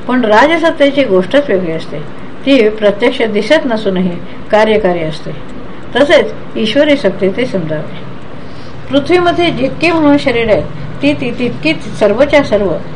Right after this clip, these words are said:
भगवंताची घरे आहेत. या शरीराच्या द्वारेच जीवाला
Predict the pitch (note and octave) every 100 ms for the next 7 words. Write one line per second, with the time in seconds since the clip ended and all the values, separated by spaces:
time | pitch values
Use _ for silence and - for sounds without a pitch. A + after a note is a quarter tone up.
0 | - F#3+ G#3 A#3 D#4 D4 - G#3+ F#3+ G3
1 | A3 F#3+ E3 - - - - A3+ A3+ G#3+
2 | C#4+ D#4 D4+ B3 F#3+ F3 F#3 D#3 - -
3 | - F#3+ A3 A#3 A#3+ A3